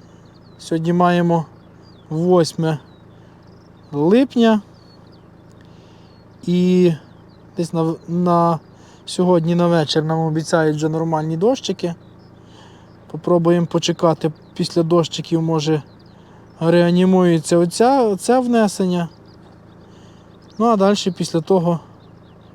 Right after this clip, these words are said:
почнемо працювати знову. Почнемо працювати знову. Ну, ніби є якась візуальна відмінність, але чи вона настільки є, чи ні, я щось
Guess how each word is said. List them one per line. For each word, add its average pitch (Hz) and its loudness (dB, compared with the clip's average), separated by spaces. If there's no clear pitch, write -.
почнемо 175 -2
працювати 175 0
знову. 139 -2
Почнемо 190 -2
працювати 180 0
знову. 214 0
Ну, 190 0
ніби 349 4
є 269 4
якась 196 0
візуальна 170 2
відмінність, 147 -4
але 156 -2
чи 160 -4
вона 240 0
настільки 226 -2
є, 214 2
чи 190 -6
ні, 185 0
я 185 2
щось - -10